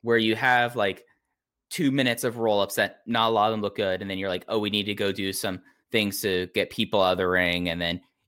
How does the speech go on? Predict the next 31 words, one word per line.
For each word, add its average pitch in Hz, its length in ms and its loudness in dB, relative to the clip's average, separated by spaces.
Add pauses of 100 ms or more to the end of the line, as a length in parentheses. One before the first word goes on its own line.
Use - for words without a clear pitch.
(140)
"Oh, 110 160 4
we 104 120 2
need 101 140 2
to 95 80 2
have, 95 340 2
like, 92 200 -2
this 92 160 -4
really 98 440 0
terrible 98 560 0
looking 90 360 -4
double 95 220 -4
s-, - 200 -8 (260)
team 92 380 -6 (100)
or 110 140 2
this 92 300 -2
double 101 200 2
stomp 101 340 0
off 92 160 0
the - 140 -20
turnbuckle 98 520 -4
into 90 120 -10
two 101 220 -8
people 92 400 -6
because, 90 400 -6 (320)
hey, 120 180 2
you've 101 200 2
gotta 101 180 2
eliminate 98 360 -2
these 95 180 -8
people." 92 500 -6 (420)
And 107 340 0